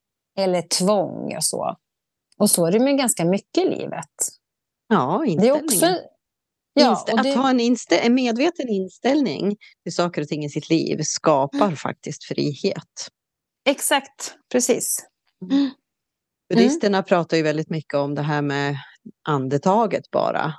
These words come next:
Speaker 2: Att fokusera på sitt andetag när man andas in och andas ut. Liksom. Och bara följer det andetaget in och ut.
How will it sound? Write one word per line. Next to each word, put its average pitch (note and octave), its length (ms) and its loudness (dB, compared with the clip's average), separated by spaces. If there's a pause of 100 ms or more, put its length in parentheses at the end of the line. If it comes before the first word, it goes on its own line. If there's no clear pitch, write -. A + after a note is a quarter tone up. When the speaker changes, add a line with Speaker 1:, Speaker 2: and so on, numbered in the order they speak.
Speaker 2:
Att D3 140 -4 (200)
fokusera D3 440 0
på - 100 -4
sitt C#3 200 -2
andetag D#3 580 0
när D3+ 60 -4
man C3 140 -4
andas A#2+ 300 -6
in C3+ 280 -4
och B2+ 100 -6
andas - 280 -8
ut. - 400 -8
Liksom. - 760 -10
Och D3+ 100 -6
bara C#3+ 180 2
följer F3+ 440 0
det C3+ 120 -2
andetaget B2+ 680 -6
in C3 300 -4
och B2+ 160 -6
ut. - 280 -8